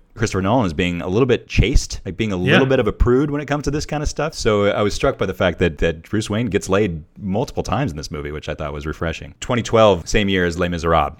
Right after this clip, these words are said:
Speaker 1: So she also, she wins her Oscar this same year. And then she does Interstellar two years after that. We'll, we'll talk, we'll talk about this a lot, but I really love Nolan's commitment to and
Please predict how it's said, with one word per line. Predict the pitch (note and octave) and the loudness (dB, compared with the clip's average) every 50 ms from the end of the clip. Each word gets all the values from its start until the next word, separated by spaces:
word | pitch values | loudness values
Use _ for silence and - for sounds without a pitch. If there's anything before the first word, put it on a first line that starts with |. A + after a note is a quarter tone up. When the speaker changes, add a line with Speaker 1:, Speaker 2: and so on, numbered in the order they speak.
| - | -18
Speaker 1:
So | - - - E2+ D#2 | -10 -6 -4 -4 -2
she | - - F2 | -2 -2 -2
also, | D#2 D#2 D2+ - - D#2+ D2 D2 | -2 -2 -4 -4 -6 -8 -8 -8
she | - - F2 | -10 -8 -8
wins | E2+ E2+ D#2+ | -8 -6 -4
her | D#2 D2+ D2+ | -4 -2 -2
Oscar | D2+ D2 - - D2 D2 | -2 -4 -4 -6 -10 -10
this | C#2+ D2 D2 - | -10 -10 -10 -10
same | - D2+ C#2 C#2+ | -10 -10 -10 -12
year. | C#2 C2+ C#2 - | -14 -18 -14 -8
And | G#2 F#2+ F#2 | -6 -4 -4
then | F2+ F2 | -4 -4
she | - E2+ | -4 -4
does | E2+ D#2+ F2 | -6 -6 -6
Interstellar | F2+ E2+ D#2 - - E2 D#2 D2+ D2+ D2 D2 D2 - - _ - | -6 -8 -8 -6 -6 -6 -6 -6 -6 -8 -10 -12 -14 -16 _ -10
two | - F#2+ | -8 -6
years | E2+ D#2 D2+ D2 D2 D#2 | -6 -6 -8 -8 -8 -10
after | D2+ D2 - - | -10 -10 -10 -12
that. | C#2+ C#2+ D2 C#2+ - _ | -14 -12 -14 -14 -14 _
We'll, | - C#3+ D3+ - | -2 -2 -2 0
we'll | - E3+ F3+ D#3+ | -2 -4 -2 0
talk, | - G3+ | 0 0
we'll | G3+ F#3+ | 0 0
talk | F3+ - G#3+ F3 | 0 0 -2 -2
about | D#3 D3+ C3+ - | -2 -2 -2 -2
this | A#2+ G2 - | -4 -6 -6
a | F#2+ | -6
lot, | F2+ F#2 F#2 G2 F#2+ F#2 - - | -4 -4 -2 -2 -2 -4 -4 -4
but | F#2 F#2+ F#2 - - _ _ - | -4 -4 -4 -4 -6 _ _ -10
I | D3+ | -8
really | F3+ E3 A#2+ G#2+ A#2+ C3 C#3+ C3+ B2+ G#2+ | -6 -4 -2 0 0 2 2 2 0 -2
love | F#2+ F2 F2 F2+ F#2 F#2 F#2+ F#2+ F2+ E2 E2 - _ _ - | -2 -4 -4 -2 -2 0 0 -2 -2 -6 -8 -14 _ _ -10
Nolan's | F#2 F2 F#2 F#2 F#2 F#2 F#2 F2+ F2 F2 E2 - - - - - - - | -6 -4 -2 0 0 0 0 -2 -4 -4 -6 -6 -6 -8 -8 -6 -2 0
commitment | - - G2 F#2+ G2 - - G2 F#2+ - - | 0 2 2 0 -2 -2 -4 -8 -10 -10 -10
to | - - - G2+ F#2 F2+ F2+ F2 F2 F2 F#2 - _ | -10 -8 -4 -4 -2 -2 -2 -2 -2 -4 -6 -8 _
and | - F2 E2+ E2+ E2 E2 D#2+ D#2+ - | -10 -8 -8 -8 -10 -10 -12 -14 -16